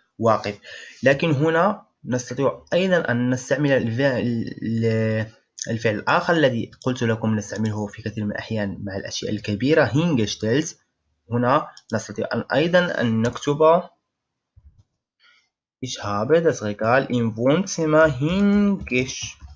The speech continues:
هذا أيضا صحيح.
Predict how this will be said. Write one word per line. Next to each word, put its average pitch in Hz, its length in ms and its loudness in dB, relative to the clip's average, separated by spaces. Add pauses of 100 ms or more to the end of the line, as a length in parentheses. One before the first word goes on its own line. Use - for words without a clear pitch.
(2500)
هذا 113 320 -4
أيضا 139 260 0
صحيح. 123 580 -4